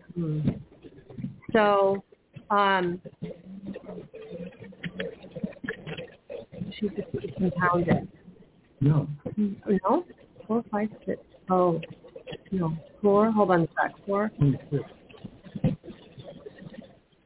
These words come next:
Speaker 1: Twenty-three, one. You're right. What did I do?
Speaker 2: Um,
Speaker 1: Twenty-six, eight. Well, I mean, it's not surprising. She likes to be in control. She's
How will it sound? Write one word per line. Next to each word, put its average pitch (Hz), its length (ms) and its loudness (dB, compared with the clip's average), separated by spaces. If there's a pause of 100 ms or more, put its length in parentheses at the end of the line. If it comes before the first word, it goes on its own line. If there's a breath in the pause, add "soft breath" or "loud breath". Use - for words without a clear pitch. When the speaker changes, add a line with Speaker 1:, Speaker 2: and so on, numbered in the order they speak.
(1600)
Speaker 1:
Twenty-three, 175 500 -6
one. 175 460 -2 (340)
You're 175 120 6
right. 160 320 4 (640)
What 247 180 0
did 302 40 2
I 294 240 6
do? 311 260 4 (320)
Speaker 2:
Um, 110 340 -6 (540)
Speaker 1:
Twenty-six, 214 540 2
eight. 185 280 0 (120)
Well, 202 420 4
I 175 80 6
mean, 180 200 6
it's 180 200 2
not 180 300 0
surprising. 180 520 0
She 175 60 -6
likes 170 160 -2
to - 140 -2
be 151 120 2
in 156 80 0
control. 151 440 -4
She's - 140 -4